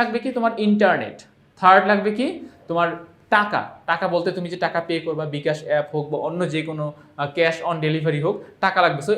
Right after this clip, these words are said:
এই তিনটা জিনিস ব্যতীত কিন্তু আমি এটা করতে পারবো না। আমার ডিভাইস দরকার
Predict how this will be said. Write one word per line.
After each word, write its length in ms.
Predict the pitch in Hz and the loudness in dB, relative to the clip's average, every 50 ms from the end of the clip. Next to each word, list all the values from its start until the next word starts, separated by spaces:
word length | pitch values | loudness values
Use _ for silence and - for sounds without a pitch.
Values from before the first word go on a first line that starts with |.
| 214 | 2
এই 80 | 254 269 262 | 2 2 0
তিনটা 200 | 262 254 247 247 240 214 | 0 0 2 2 2 2
জিনিস 140 | 240 247 240 196 | 2 0 0 2
ব্যতীত 220 | 220 214 220 220 220 214 | 2 2 2 -2 -4 -4
কিন্তু 140 | 214 214 208 202 | -4 -4 -4 -4
আমি 80 | 180 180 175 | -4 -4 -4
এটা 100 | 190 180 220 | -6 -6 -6
করতে 180 | 208 214 220 220 - | -6 -4 -4 0 0
পারবো 180 | 170 139 127 120 113 | 0 0 0 -4 -8
না। 60 | 110 117 - - - _ _ 147 | -10 -12 -14 -16 -20 _ _ -2
আমার 160 | 147 151 151 151 - - 147 135 | 0 0 0 0 -4 -8 -6 -4
ডিভাইস 300 | 147 147 156 170 180 180 180 196 | 0 4 4 4 4 4 2 2
দরকার 220 | 190 185 196 202 | 0 2 2 0